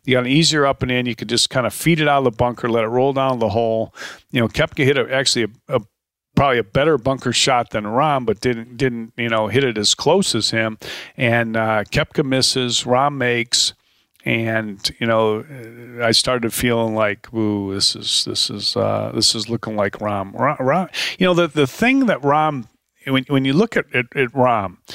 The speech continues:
and you, you look at, at the statistics on the term, which, you know, I, I, you listen to me, you know I love to look at the statistics. Rahm hit four more greens in regulation than, uh,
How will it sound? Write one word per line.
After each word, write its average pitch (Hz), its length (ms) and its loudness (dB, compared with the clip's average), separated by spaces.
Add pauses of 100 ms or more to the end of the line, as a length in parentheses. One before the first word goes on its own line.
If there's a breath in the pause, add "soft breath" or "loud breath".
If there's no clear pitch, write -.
(280 loud breath)
and 120 260 0
you, 120 220 0
you 127 160 2
look 151 260 2
at, 139 120 0 (200)
at 123 220 0
the 113 160 2
statistics - 840 0
on 131 120 -2
the 117 80 0
term, 107 240 -2
which, 90 240 -6
you 120 40 -4
know, 113 140 -2
I, 110 120 0
I, 120 160 -8
you 117 240 -4
listen 127 320 2
to 113 40 -4
me, 110 140 0
you 107 100 -4
know 113 140 0
I 110 60 2
love 110 220 0
to 113 80 -6
look 107 240 -6
at 98 80 -10
the - 120 -4
statistics. - 560 -2 (360 loud breath)
Rahm 165 320 2
hit 185 200 2
four 180 340 4
more 190 240 2
greens 156 380 0
in 143 100 -2
regulation 120 920 0 (400 loud breath)
than, 120 520 0
uh, 113 520 0